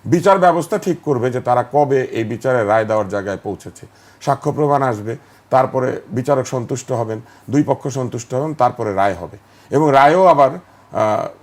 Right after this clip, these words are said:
আপিল করার সুযোগ আছে কিন্তু। ফলে যদি তাই হয়ে থাকে, তাহলে তো একটা আপিল হলো আর নির্বাচন ঝুলে গেল।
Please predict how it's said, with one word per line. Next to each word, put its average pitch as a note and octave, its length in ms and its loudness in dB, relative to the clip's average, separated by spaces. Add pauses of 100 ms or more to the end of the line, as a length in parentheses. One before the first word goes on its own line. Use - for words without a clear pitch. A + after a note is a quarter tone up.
(140)
আপিল D3 200 0
করার C#3 200 0
সুযোগ C#3 320 -4
আছে - 220 -8
কিন্তু। E2 280 -16 (420)
ফলে C#3 180 0
যদি D3+ 240 2
তাই F#3+ 280 4
হয়ে E3 160 0
থাকে, F2+ 300 -6
তাহলে D#3 240 -2
তো G3 240 0 (360)
একটা F3 260 2
আপিল F3 240 2
হলো F#3 240 2
আর F3 140 6 (260)
নির্বাচন E3+ 420 0
ঝুলে D3+ 200 -2
গেল। E3 220 -6